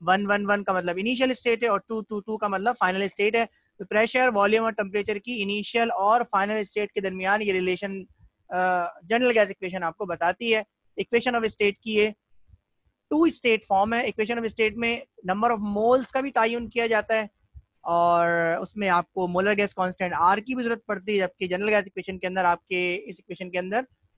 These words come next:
number of moles और R, molar gas constant, ये नहीं होता। तो ये general gas equation आपके सामने है, पी वन वी वन upon T one बराबर है P two V two upon T two के।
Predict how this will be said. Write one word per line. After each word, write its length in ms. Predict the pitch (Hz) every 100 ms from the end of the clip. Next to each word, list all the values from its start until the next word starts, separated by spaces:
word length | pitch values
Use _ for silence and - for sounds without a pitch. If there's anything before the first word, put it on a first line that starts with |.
| -
number 240 | 190 240 269
of 100 | 220 214
moles 280 | 226 226 -
और 400 | 180 185 185 180 - 170
R, 400 | 185 190 156 - _ _ _ _ _ -
molar 220 | 202 214
gas 160 | 196 -
constant, 340 | 170 165 208
ये 120 | 185
नहीं 160 | 170 156
होता। 260 | 139 143 143 _ _ _ _ _ _ _ _ _ _ _ - _ _ _ _ _ 254
तो 60 |
ये 40 | 262
general 200 | 254 294
gas 180 | 277 277
equation 300 | 277 277 269
आपके 220 | 262 269
सामने 340 | 247 247 247
है, 60 | 247
पी 180 | 240 233
वन 200 | 240 226
वी 100 | 226
वन 100 | 226
upon 320 | 220 220 208
T 140 | 220
one 160 | 220 214
बराबर 360 | 196 190 202
है 60 | 208
P 160 | 208 202
two 160 | 214
V 100 | 202
two 140 | 202 202
upon 300 | 202 196 190
T 140 | 254
two 140 | 254 214
के। 180 | 233